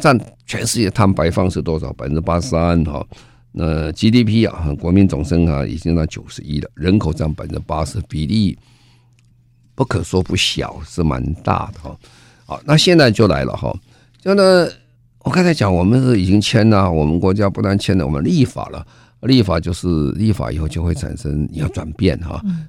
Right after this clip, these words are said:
Speaker 1: 所以我们常常讲，政府讲四大转变啊，第一个就是说能源转型、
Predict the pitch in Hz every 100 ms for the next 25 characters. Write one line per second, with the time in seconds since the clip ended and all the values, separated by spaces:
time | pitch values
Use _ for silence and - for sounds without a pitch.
0 | - 80 78 80 73 82 82 85 64 64
1 | 62 - 87 80 - - - 190 170 110
2 | 82 80 120 - 78 73 73 95 92 76
3 | 69 64 69 78 - - _ - 78 80
4 | 95 87 85 73 53 - 71 76 73 71
5 | 65 64